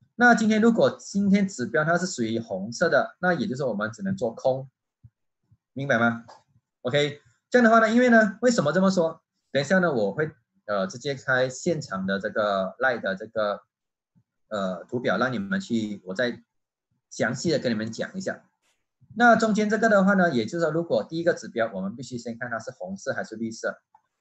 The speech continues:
如果是红色，也就是做空的。那做空的话呢，第二个指标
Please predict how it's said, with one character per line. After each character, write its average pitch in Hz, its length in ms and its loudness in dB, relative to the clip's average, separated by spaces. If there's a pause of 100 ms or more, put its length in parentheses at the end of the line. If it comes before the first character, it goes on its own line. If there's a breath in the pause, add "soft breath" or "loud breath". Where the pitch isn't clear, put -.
如 233 120 6
果 190 100 6
是 - 120 2
红 156 200 2
色， 175 300 2
也 107 100 -6
就 127 100 -12
是 135 120 -10
做 135 120 0
空 123 280 -4
的。 117 340 -2 (280)
那 220 180 2
做 226 160 2
空 208 160 0
的 185 100 4
话 202 100 4
呢， 180 320 2
第 196 140 0
二 190 60 4
个 175 160 2
指 113 160 -10
标 123 180 0